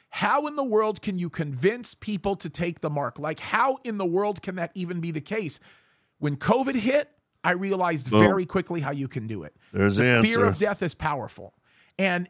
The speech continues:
Speaker 1: and the fact that we convinced so many people to, uh, I have to be careful. I don't know where this is gonna show up, so I have to just be careful. To follow a medical procedure, I'll just use it
Speaker 2: Yep.
Speaker 1: that way,
Speaker 2: Yep.
Speaker 1: right? That they did not want to take,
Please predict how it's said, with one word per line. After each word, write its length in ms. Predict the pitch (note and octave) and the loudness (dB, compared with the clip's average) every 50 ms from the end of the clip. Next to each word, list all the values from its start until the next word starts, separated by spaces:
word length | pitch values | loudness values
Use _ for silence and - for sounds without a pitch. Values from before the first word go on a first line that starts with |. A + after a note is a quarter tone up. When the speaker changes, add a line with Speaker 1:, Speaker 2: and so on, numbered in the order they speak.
| - | -2
Speaker 1:
and 280 | G3 F#3+ F3+ F3 E3+ - - | -2 0 0 0 -2 -4 -2
the 140 | - E3+ D#3+ | -2 -2 0
fact 320 | - - A3+ A#3 A#3+ - | 2 2 2 2 0 0
that 140 | - G3 - | -4 -4 -4
we 160 | G3 A3+ A3 | -4 -6 -6
convinced 720 | - - G#3 F#3 E3 C3 F#3+ G#3 G3 E3+ - - - - - | -4 -4 -4 -4 -2 0 0 0 0 -2 -8 -8 -10 -10 -8
so 420 | - - - - A3+ B3 D4+ D#4+ | -6 -6 -4 -2 -2 -2 -2 -2
many 320 | D4 C4+ B3+ A#3 A#3 A3 | -2 -2 -4 -2 -4 -6
people 540 | - - - A#3+ A3 - - C#3+ A#2+ - - _ - _ _ _ _ _ _ _ - | -8 -8 -6 -6 -6 -4 -6 -6 -6 -6 -10 _ -20 _ _ _ _ _ _ _ -10
to, 420 | - - A3+ A3 G#3 G3 F#3+ F#3+ F3+ | -6 -4 -2 0 0 0 0 0 0
uh, 40 | F#3+ | -2
I 100 | F3+ E3+ | 0 0
have 120 | F#3+ F#3+ - | 0 -2 -4
to 60 | E3 | -6
be 80 | E3 | -6
careful. 260 | D3+ - F#3 D#3 D#3 D#3 | -2 -2 -2 0 0 -2
I 40 | |
don't 80 | E3+ D#3+ | -2 0
know 80 | D#3+ D#3+ | -2 -4
where 100 | D#3+ D3+ | -2 -4
this 120 | C#3+ C#3 | -4 -4
is 60 | D3 | -2
gonna 180 | D3 D3+ D3 C#3 | -2 -2 -2 -2
show 140 | - F3 D3+ | 0 0 0
up, 80 | C#3 | 0
so 100 | - E3+ | 0 0
I 40 | E3 | 0
have 80 | E3+ - | 0 0
to 100 | E3+ D3+ | -4 -6
just 180 | D3+ D3+ - | -6 -6 -4
be 80 | - C#3 | -4 -4
careful. 360 | - E3+ D#3+ - D3 C#3+ - - _ _ - | -2 -2 -2 -2 -4 -8 -10 -12 _ _ -4
To 140 | - A3+ G3+ | -2 -2 -2
follow 540 | - - - B3 B3 C4+ D#4 D#4 D4 C#4+ - | -2 0 2 4 4 4 4 2 2 0 0
a 120 | B3 A3+ | 0 -2
medical 520 | G#3+ G#3 G#3 G#3 A#3 B3 A#3+ A3 - - F#3+ | -2 -2 0 2 2 2 2 0 0 -2 -2
procedure, 500 | - - E3+ - - D3+ B2+ G#2 G#2+ A2+ | 0 0 -4 -2 -2 -6 -6 -6 -4 -4
I'll 80 | C#3+ | -4
just 200 | C#3 E3 E3+ - | -2 -2 -4 -4
use 140 | G3 F#3+ F#3 | -2 0 4
it 40 | G3 | 6
Speaker 2:
Yep. 100 | G2+ A#2 | 6 6
Speaker 1:
that 180 | E3 D#3+ - - | 4 2 -2 -4
way, 240 | B2+ A2 F2+ - - _ - _ - - | -8 -10 -12 -14 -18 _ -20 _ -6 0
Speaker 2:
Yep. 100 | G#2 G#2+ | 2 4
Speaker 1:
right? 200 | A2 A#2+ - - | 4 4 4 2
That 140 | F#3 C#3+ | -2 0
they 160 | D#3 G3+ A#3+ G#3 | 0 0 0 0
did 160 | E3+ G#3 G3 | -2 -2 0
not 280 | G3+ G#3 G#3 - - | 0 -2 -2 -4 -4
want 240 | G3 F#3+ G3+ G#3 G#3 | -2 -2 -2 -2 -2
to 80 | - D#3 | -6 -8
take, 560 | - - - A#3+ C4 A#3+ D3+ G2 - - - | -6 -6 -2 0 0 0 -2 -4 -10 -18 -20